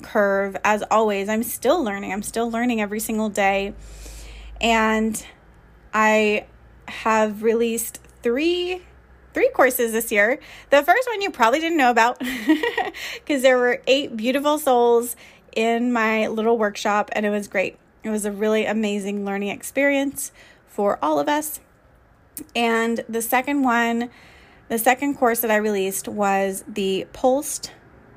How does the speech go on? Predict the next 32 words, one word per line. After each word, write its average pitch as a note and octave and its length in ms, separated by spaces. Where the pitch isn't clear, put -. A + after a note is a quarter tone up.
Basics G#3+ 640
for A3 160
Medical G#3 340
Social E4+ 300
Workers. G3 460
If A#3 160
you C#4+ 160
are F#4 100
a G4 140
medical D4 340
social A#3 340
worker, G#3+ 400
especially A3+ 640
in A3 140
California, G#3 800
you D#4+ 280
know C#4+ 260
what A#3+ 220
the A3 80
Pulsed - 580
is, - 340
P - 240
O G#3 340
L F#3 360
S - 320
T. - 240
That G#3+ 260
is G#3 340
the G3 180
form B3+ 640
that F#3 340
people G3 840